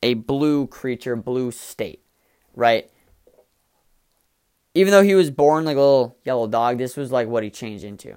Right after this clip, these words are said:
right? Because Joshua, his dad, is, you know, just a yellow dog looking, looking just like the Jake that we got used to.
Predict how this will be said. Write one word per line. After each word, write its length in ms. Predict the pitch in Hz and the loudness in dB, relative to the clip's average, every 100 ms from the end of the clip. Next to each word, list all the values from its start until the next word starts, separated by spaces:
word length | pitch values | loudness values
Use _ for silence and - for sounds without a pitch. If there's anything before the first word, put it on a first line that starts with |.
| 113 | -12
right? 220 | 110 104 | -10 -10
Because 380 | 110 131 110 - _ _ | -8 -6 -6 -8 _ _
Joshua, 580 | - 175 170 120 110 117 - | 0 2 2 0 0 0 -8
his 120 | 110 | -4
dad, 360 | 139 127 107 | 0 0 -2
is, 260 | 104 101 - | -6 -14 -16
you 80 | 110 | -16
know, 80 | 101 | -16
just 180 | 98 101 | -16 -10
a 20 | |
yellow 240 | 104 107 | -6 -4
dog 300 | 107 120 120 | 0 2 2
looking, 320 | 113 113 110 _ | -2 -8 -18 _
looking 380 | 120 117 120 113 | -10 -8 -10 -10
just 180 | 117 113 | -10 -8
like 160 | 104 | -8
the 60 | 107 | -10
Jake 280 | 95 104 101 | -10 -10 -10
that 100 | 101 | -12
we 80 | |
got 180 | 98 95 | -12 -8
used 220 | 131 147 | -6 -6
to. 280 | - 107 104 | -8 -10 -10